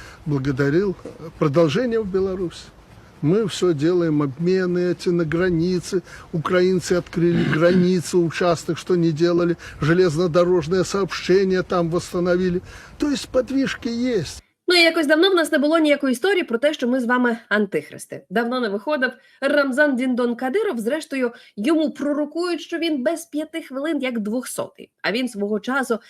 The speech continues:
Speaker 2: запустив оцей флешмоб із десатанізацією українців. Тож його знамена тепер підхоплюють інші. Ну, наприклад, Дугін, головний ідеолог, я навіть не знаю, просто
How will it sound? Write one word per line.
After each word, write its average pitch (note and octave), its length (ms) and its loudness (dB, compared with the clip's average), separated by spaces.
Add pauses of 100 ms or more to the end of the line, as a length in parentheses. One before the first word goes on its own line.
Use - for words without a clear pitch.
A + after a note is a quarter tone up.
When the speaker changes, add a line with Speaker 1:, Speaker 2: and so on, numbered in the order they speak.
(120)
Speaker 2:
запустив A#3 520 -4
оцей A#3+ 180 -2
флешмоб A#3+ 760 -4
із A#3+ 220 -4 (240)
десатанізацією F3+ 1500 -4
українців. D#3 680 -2 (340)
Тож A#4 280 0
його D#4 300 0 (180)
знамена C#4 520 2
тепер B3 260 -6
підхоплюють A3 720 -6
інші. F#3+ 440 -2
Ну, G3+ 140 2
наприклад, F#3 580 -2
Дугін, E3 400 -2
головний G3 420 -2
ідеолог, B3 680 0 (260)
я D4 60 0
навіть D4+ 280 -4
не D4+ 120 -4
знаю, E3+ 340 -4 (140)
просто C#5+ 360 -4